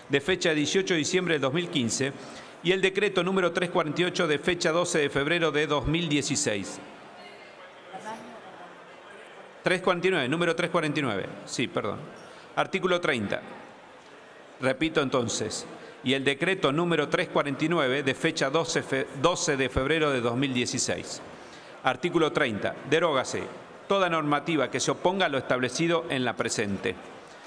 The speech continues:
Capítulo quinto. Impuesto extraordinario a las operaciones financieras especulativas. Dólar futuro. Artículo treinta y uno. Apruébase como impuesto extraordinario a las operaciones financieras especulativas. Dólar futuro el siguiente texto. Artículo primero. Establécese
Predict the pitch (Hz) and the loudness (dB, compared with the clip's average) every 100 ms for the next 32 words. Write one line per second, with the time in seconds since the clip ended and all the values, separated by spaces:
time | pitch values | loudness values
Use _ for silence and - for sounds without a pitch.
0 | - - - 160 175 175 156 170 131 98 | -20 -6 -2 -2 2 2 2 2 0 0
1 | 98 - 147 147 196 175 151 151 139 147 | -2 -2 -4 0 0 0 0 0 0 2
2 | 160 185 175 156 143 139 139 139 160 - | 2 2 2 0 0 0 0 0 2 0
3 | 175 143 135 - 175 147 139 127 127 123 | 0 0 0 0 0 0 0 2 0 2
4 | 143 107 92 95 127 175 180 180 - - | 0 0 -2 -6 0 2 2 0 -4 -12
5 | - - 170 139 110 92 - - - - | -6 0 0 2 0 -2 -6 -14 -18 -18
6 | - - 131 175 175 156 143 143 143 120 | -8 -4 -2 2 2 2 2 2 2 2
7 | 101 95 - - 226 196 - 156 127 139 | 0 0 0 2 2 2 0 0 0 0
8 | 139 175 170 151 139 139 151 165 143 123 | 0 0 2 0 0 0 2 0 0 0
9 | 120 127 135 131 160 156 135 127 165 156 | -2 0 0 2 2 2 0 0 0 0
10 | 131 123 117 113 113 135 104 95 143 143 | 0 0 2 0 2 2 2 2 2 2
11 | 113 131 123 165 156 131 135 135 131 - | 0 -2 0 2 2 0 0 0 0 0
12 | 98 - 107 160 156 160 - 147 151 110 | -4 -2 -2 0 2 2 2 0 2 0
13 | 92 - - - - - - - 160 - | -2 -4 -14 -16 -18 -20 -20 -8 -2 2
14 | 196 226 190 170 143 104 | 4 2 2 2 2 0